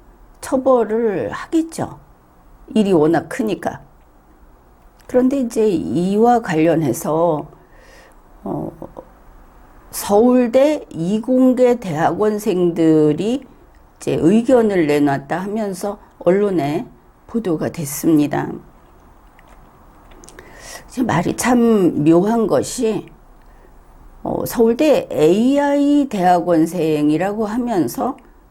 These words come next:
아, 이런 그 논문 표절 이런 거는 예견된 일이었다. 어, 윤석노 교수 연구실에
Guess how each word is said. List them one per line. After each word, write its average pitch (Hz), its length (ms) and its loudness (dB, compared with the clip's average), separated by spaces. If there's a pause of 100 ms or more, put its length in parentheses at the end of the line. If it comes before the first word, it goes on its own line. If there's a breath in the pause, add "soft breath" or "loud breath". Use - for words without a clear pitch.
(540)
아, - 120 -12
이런 208 920 2
그 151 680 0
논문 208 440 0
표절 165 600 0
이런 190 280 0
거는 160 460 0
예견된 247 880 2
일이었다. - 580 -4 (2250 soft breath)
어, - 140 -4
윤석노 269 540 4
교수 214 280 0
연구실에 156 1040 0